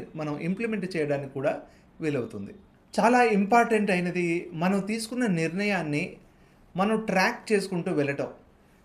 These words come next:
గత వారం రోజులు లేదా గత పదిహేను రోజులు,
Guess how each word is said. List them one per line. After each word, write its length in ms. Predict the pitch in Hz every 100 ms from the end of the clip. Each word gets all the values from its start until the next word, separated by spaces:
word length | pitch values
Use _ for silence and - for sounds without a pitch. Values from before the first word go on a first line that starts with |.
| _ _ _
గత 200 | 156 156 180 147
వారం 280 | 147 196 196
రోజులు 360 | 180 160 160 160 -
లేదా 200 | 151 151
గత 220 | 160 147 147
పదిహేను 440 | 147 165 175 165
రోజులు, 360 | 147 147 147